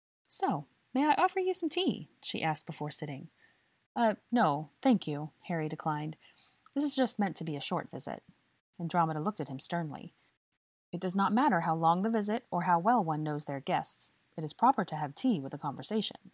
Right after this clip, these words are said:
she stated. Draco stared at the woman and felt that he knew her so much better already. That very phrase had been told to him by his mother many times. Even just the two of them, a proper conversation could not be made without tea.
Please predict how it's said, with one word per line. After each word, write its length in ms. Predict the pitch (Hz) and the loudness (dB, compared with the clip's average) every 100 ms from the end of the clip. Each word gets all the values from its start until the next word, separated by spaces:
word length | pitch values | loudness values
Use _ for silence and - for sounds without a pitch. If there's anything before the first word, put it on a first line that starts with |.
| _ | _
she 180 | - 185 | -10 -6
stated. 460 | - 143 131 131 151 _ _ _ _ _ _ | -6 -6 -8 -10 -14 _ _ _ _ _ _
Draco 220 | - 170 143 | -4 -4 -4
stared 360 | - 180 202 | -2 0 0
at 80 | 156 | -2
the 80 | 147 | -6
woman 260 | 151 151 | -6 -6
and 120 | 147 143 | -6 -2
felt 260 | 196 185 | 0 0
that 140 | 156 151 | -2 -2
he 180 | 226 | 2
knew 200 | 240 220 | 2 2
her 140 | 196 156 | 0 -4
so 280 | - - 240 | -4 -2 0
much 260 | 156 - | -2 -4
better 260 | 156 151 135 | -4 -4 -4
already. 580 | 139 151 156 - 185 - _ _ _ _ _ | -4 -2 -4 -4 -10 -16 _ _ _ _ _
That 140 | 175 | -2
very 200 | 170 185 | 2 2
phrase 380 | 160 - 269 170 | 2 2 2 0
had 100 | 151 | -4
been 140 | 151 151 | -6 -6
told 260 | - 156 | -6 -6
to 60 | 147 | -6
him 180 | 156 156 | -6 -4
by 120 | 147 | -4
his 180 | 151 - | -6 -4
mother 240 | 156 147 | -4 -4
many 360 | 143 175 175 143 | -4 -2 -2 -4
times. 560 | 175 160 143 165 - - _ _ _ _ _ _ | -6 -6 -6 -10 -12 -14 _ _ _ _ _ _
Even 260 | 220 214 180 | 2 2 0
just 160 | 151 | -4
the 80 | 135 | -6
two 220 | - 277 | 0 2
of 100 | 170 | 2
them, 220 | 139 135 - | -2 -6 -6
a 80 | |
proper 260 | 151 196 170 | 2 2 2
conversation 600 | - 151 147 233 226 160 | -2 -4 -2 0 0 -2
could 180 | 143 139 | -8 -2
not 220 | 165 170 | 0 0
be 80 | 170 | 0
made 300 | 190 247 147 | 2 2 0
without 300 | 139 127 - | -4 -6 -6
tea. 300 | - 185 - | -6 -8 -10